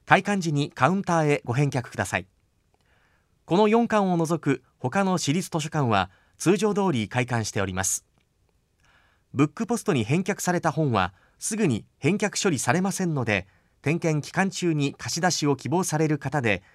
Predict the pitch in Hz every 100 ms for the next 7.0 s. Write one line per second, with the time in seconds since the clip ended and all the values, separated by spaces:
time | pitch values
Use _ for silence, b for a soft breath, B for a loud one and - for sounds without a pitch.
0 | b b b - 196 214 202 196 190 190
1 | 185 143 104 123 127 110 92 b b b
2 | 139 151 156 151 - 139 123 123 120 190
3 | 175 143 113 113 - 131 - 202 185 -
4 | - 120 117 110 - 98 - 95 - _
5 | _ _ _ _ _ _ _ _ b b
6 | b b b 123 180 196 180 135 104